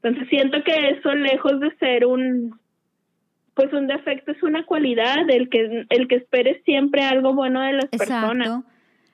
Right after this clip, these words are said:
Speaker 2: Pero ¿qué pasa cuando la otra persona es la mentirosa? Tú descubres la verdad, pero tú quedas como el mentiroso.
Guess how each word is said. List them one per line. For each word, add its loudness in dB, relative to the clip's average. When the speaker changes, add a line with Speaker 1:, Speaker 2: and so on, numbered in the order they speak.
Speaker 2:
Pero -4
¿qué -6
pasa -6
cuando -6
la -6
otra -8
persona -8
es -8
la -6
mentirosa? -10
Tú -4
descubres -6
la -6
verdad, -10
pero 0
tú -4
quedas -4
como -2
el -2
mentiroso. -4